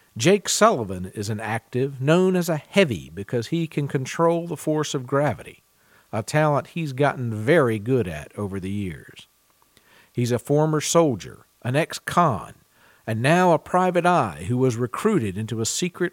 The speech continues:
organization of actives known as the Grim Noir Knights. The Knights are the good guys, and the rest of humanity needs their help because the evil forces of magic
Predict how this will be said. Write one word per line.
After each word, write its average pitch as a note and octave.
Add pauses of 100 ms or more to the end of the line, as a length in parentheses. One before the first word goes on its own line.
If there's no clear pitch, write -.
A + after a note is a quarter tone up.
organization D#3
of C#3+
actives F#2 (280)
known B2+
as F#2+
the F2
Grim C#3+
Noir C#3+
Knights. - (800)
The B2
Knights F3
are E3+
the D#3+
good C#3+
guys, - (340)
and A2+
the B2+
rest E3
of D#3
humanity D3+
needs C#3+
their D#3
help C3+ (260)
because G#2
the F#2+
evil D#3
forces D3
of C3
magic B2